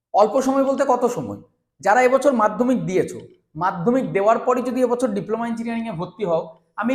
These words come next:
লিখে দিতে পারি, একদম খাতা কলমে লিখে দেবো, যদি পড়াশোনাটা একটু ভালো করে পড়ো, তাহলে তোমার যে বন্ধুরা ওই উচ্চ মাধ্যমিক পড়ছে, তারপর জেনারেল কলেজে বিএ বা বিএসসি পড়ছে না, তাদের থেকে অল্প সময়ে একটা তুমি চাকরি পাওয়ার জন্য যোগ্য হয়ে যাবে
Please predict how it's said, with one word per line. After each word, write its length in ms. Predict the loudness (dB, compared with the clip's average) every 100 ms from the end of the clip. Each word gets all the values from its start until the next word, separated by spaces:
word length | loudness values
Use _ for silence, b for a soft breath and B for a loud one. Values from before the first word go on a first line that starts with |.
| 0
লিখে 280 | -2 2 2
দিতে 260 | 4 2 4
পারি, 140 | 4 4
একদম 300 | 2 0 -4 -2
খাতা 240 | -2 -2 -2
কলমে 260 | -2 -2 -2 -4
লিখে 240 | 2 2 4
দেবো, 200 | 0 -2 -12 _ _ _ -2
যদি 180 | -2 0
পড়াশোনাটা 480 | 0 0 0 -4 0 0
একটু 180 | 0 -8 -2
ভালো 140 | -2 2
করে 120 | 2 2 0
পড়ো, 200 | 0 0 -2 B _ _
তাহলে 220 | 0 0 0
তোমার 220 | 0 0 0
যে 60 | -2 -2
বন্ধুরা 280 | -2 0 2
ওই 60 | 2 0
উচ্চ 140 | 0
মাধ্যমিক 380 | -2 -2 -4 -4 -2
পড়ছে, 240 | -2 -2 0
তারপর 220 | -2 -2 -6
জেনারেল 320 | -4 -2 -2
কলেজে 300 | -2 -4 -4
বিএ 300 | -6 -6 -2 0
বা 60 | 0
বিএসসি 340 | -2 -4 -4 -6 -6
পড়ছে 220 | -4 -4
না, 60 | -6 -8 -16 _ _
তাদের 260 | -2 2 2 2
থেকে 180 | 2 2 6 6
অল্প 180 | 6 0
সময়ে 360 | -2 -2 0 0 0
একটা 140 | -2 -4
তুমি 140 | -4
চাকরি 360 | -4 -4 -6 -10 -6 0
পাওয়ার 220 | 0 0
জন্য 140 | -6 -8 -4
যোগ্য 200 | -4 2 4 4
হয়ে 160 | 4
যাবে 160 | 0 -4